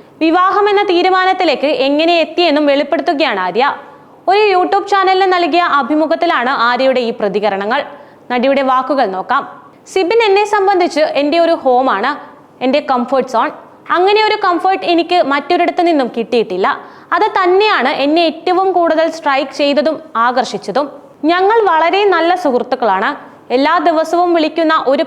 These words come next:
പെൺ സുഹൃത്ത് നമുക്കുണ്ടാകും. അതുപോലൊരു ബോണ്ടിങ് എനിക്ക് സിബിനുമായി ഉണ്ട്. സിബിനുമായാണ് ഞാൻ പരദൂഷണം പോലും പറയുന്നത്. ഞങ്ങൾ ഡേറ്റ് ചെയ്യുകയോ പ്രപ്പോസ് ചെയ്യുകയോ പോലും ചെയ്തിട്ടില്ല.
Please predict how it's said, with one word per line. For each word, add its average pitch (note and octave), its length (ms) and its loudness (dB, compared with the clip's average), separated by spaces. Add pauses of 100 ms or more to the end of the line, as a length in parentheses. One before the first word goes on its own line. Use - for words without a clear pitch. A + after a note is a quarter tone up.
പെൺ C#4+ 180 0
സുഹൃത്ത് D#4+ 400 0
നമുക്കുണ്ടാകും. A3 760 -2 (320)
അതുപോലൊരു G4+ 580 2
ബോണ്ടിങ് E4 440 0
എനിക്ക് D#4 360 -2
സിബിനുമായി C#4 600 0
ഉണ്ട്. F#3+ 220 -2 (540)
സിബിനുമായാണ് D4 840 0
ഞാൻ C4+ 300 -2
പരദൂഷണം D#4 600 2
പോലും D4 240 0
പറയുന്നത്. F#3+ 520 -2 (440)
ഞങ്ങൾ B3+ 320 2
ഡേറ്റ് C4+ 320 0
ചെയ്യുകയോ D4+ 500 2
പ്രപ്പോസ് C#4+ 520 -2
ചെയ്യുകയോ D4+ 400 0
പോലും D4+ 320 0
ചെയ്തിട്ടില്ല. G3+ 720 -2